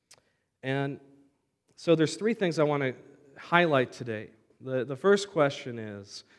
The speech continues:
how can we replace our thoughts? Number two, how do our thoughts impact our feelings and behaviors? And how does Elijah's story in the Old Testament relate to our story?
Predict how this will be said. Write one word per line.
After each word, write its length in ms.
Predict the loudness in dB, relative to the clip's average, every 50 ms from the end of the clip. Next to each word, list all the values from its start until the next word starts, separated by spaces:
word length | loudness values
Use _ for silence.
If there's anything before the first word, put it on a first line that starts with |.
| _ _ _
how 240 | -6 -2 0 0 0
can 220 | 0 -4 -6 -4
we 80 | -4 -4
replace 480 | -4 -6 -8 -8 -10 -10 -10 -10 -12
our 80 | -16 -16
thoughts? 560 | -16 -16 -18 -18 -18 -20 _ _ -20 -20 -20 _ _ _ _ _ _ _ _ _ _ _ _ _ _ _ _ _ _ _ _ _ _ _ _ _ _ _ _ _ _ _ _ _ -4
Number 220 | 0 2 4 4
two, 360 | 4 2 0 -2 0 0 0 2
how 180 | 2 2 2
do 100 | 4 6
our 140 | 6 4 4
thoughts 420 | 2 0 0 0 0 0 -2 -4
impact 480 | -8 -8 -6 -4 -2 0 0 -2 -4 -8 -12 -8
our 360 | -4 -2 -2 -2 -4 -6 -8 -14 _
feelings 580 | _ _ -10 -8 -6 -4 -4 -6 -6 -8 -10
and 320 | -12 -10 -8 -6 -6 -6 -6
behaviors? 800 | -8 -10 -8 -8 -10 -10 -12 -14 -18 -20 -20 -20 _ _ -20 _ _ _ _ _ _ _ _ _ _ _ _ _ _
And 160 | -10 -10 -8
how 200 | -4 0 0 0
does 180 | 0 -2 -4 -8
Elijah's 500 | -6 -4 0 0 0 0 0 -2 -8 -12
story 360 | -12 -12 -10 -8 -6 -6 -6
in 40 | -6
the 60 | -6
Old 220 | -6 -6 -6 -8
Testament 500 | -8 -6 -6 -6 -6 -8 -14 -14 -14 -14
relate 300 | -12 -10 -10 -10 -10 -10
to 160 | -12 -16 -14 -12
our 160 | -12 -12 -12
story? 400 | -14 -18 -20 -20 -20 -20 -20